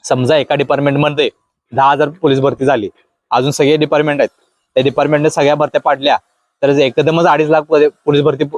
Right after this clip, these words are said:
करून घेतली किंवा, सॉरी, अडीच लाख जागा जर भरून घेतल्या महाराष्ट्रामध्ये at a time ह्या चार पाच सहा महिन्यामध्ये, तर मी एवढं मोठं पेमेंट कुठनं देणार आहे? एवढं मोठं पेमेंट, आणि आहेत, पेमेंटचा काही विषय नाही सोडा, पण मग, अ, त्यांची कशी तिजोरी भरली जाणार आहे,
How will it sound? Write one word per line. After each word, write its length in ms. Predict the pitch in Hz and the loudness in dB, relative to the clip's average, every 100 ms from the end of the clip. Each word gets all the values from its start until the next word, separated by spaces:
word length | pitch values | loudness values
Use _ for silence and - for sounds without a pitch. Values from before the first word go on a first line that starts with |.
| - | -4
करून 200 | 147 139 | 0 0
घेतली 260 | 139 - 117 | 0 -2 -2
किंवा, 320 | 143 143 117 | 0 0 0
सॉरी, 240 | - 120 98 _ _ 127 | 0 -2 -2 _ _ -2
अडीच 240 | 147 147 | -2 0
लाख 120 | 160 | -2
जागा 260 | 156 151 143 | 2 2 2
जर 120 | 147 | 2
भरून 240 | 139 135 139 | 2 2 0
घेतल्या 240 | 120 117 | 0 -2
महाराष्ट्रामध्ये 600 | 117 110 - 104 101 143 - _ - | 0 0 -2 -8 -2 -2 -4 _ -4
at 60 | 123 | -2
a 60 | |
time 200 | 135 147 | 0 0
ह्या 140 | 139 139 | 0 0
चार 220 | - 123 | 0 -2
पाच 220 | - 131 | -2 -2
सहा 100 | 135 | -2
महिन्यामध्ये, 440 | 131 113 107 107 - _ _ _ _ _ _ _ | -2 -4 -4 -2 -4 _ _ _ _ _ _ _
तर 60 | 131 | -4
मी 100 | 143 | 0
एवढं 200 | 127 139 | 2 2
मोठं 220 | 147 147 | 0 -2
पेमेंट 300 | 139 135 135 | -2 -2 -2
कुठनं 240 | 131 120 123 | -8 -6 -4
देणार 240 | 110 98 | -4 -6
आहे? 80 | 95 _ _ _ _ _ _ _ _ - - - - - - | -10 _ _ _ _ _ _ _ _ -20 -20 -8 -2 0 2
एवढं 180 | 123 143 | 2 2
मोठं 200 | 147 131 | 0 0
पेमेंट, 300 | 135 127 127 | 0 0 0
आणि 200 | 107 151 | 0 2
आहेत, 280 | 135 151 175 - | 2 2 -2 -2
पेमेंटचा 340 | 139 143 - | -2 -2 -2
काही 140 | 160 156 | 0 0
विषय 220 | 139 151 | 0 0
नाही 120 | 143 | 0
सोडा, 200 | 131 131 - _ _ _ _ - | 0 -2 -2 _ _ _ _ -4
पण 120 | 147 147 | -2 0
मग, 380 | 170 160 170 | 0 -2 -2
अ, 180 | 143 135 | 2 2
त्यांची 320 | - 135 139 | 0 -2 -2
कशी 280 | 165 165 185 | -2 2 0
तिजोरी 340 | 170 165 151 147 | 2 -2 -2 0
भरली 260 | 139 117 | 0 2
जाणार 220 | 113 98 | 0 0
आहे, 240 | 92 - | -6 -8